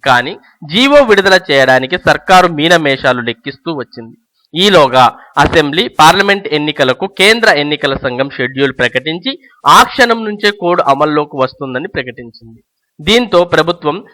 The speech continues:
విధానపరమైన ఎలాంటి నిర్ణయాలపైన ఉత్తర్వులు జారీ చేయడానికి అవకాశం లేకుండా పోయింది.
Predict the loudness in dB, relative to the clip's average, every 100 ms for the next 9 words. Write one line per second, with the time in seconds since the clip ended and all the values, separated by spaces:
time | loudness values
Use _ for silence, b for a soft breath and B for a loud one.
0 | b -2 2 4 4 4 4 4 2 2
1 | 2 4 4 2 -2 -2 0 2 4 2
2 | 2 0 2 0 -2 -2 -2 -2 -4 0
3 | 2 0 -2 -4 -2 -6 -2 0 2 0
4 | -2 -4 -10 -10 -12 -8 -8 -6 -8 -8
5 | -16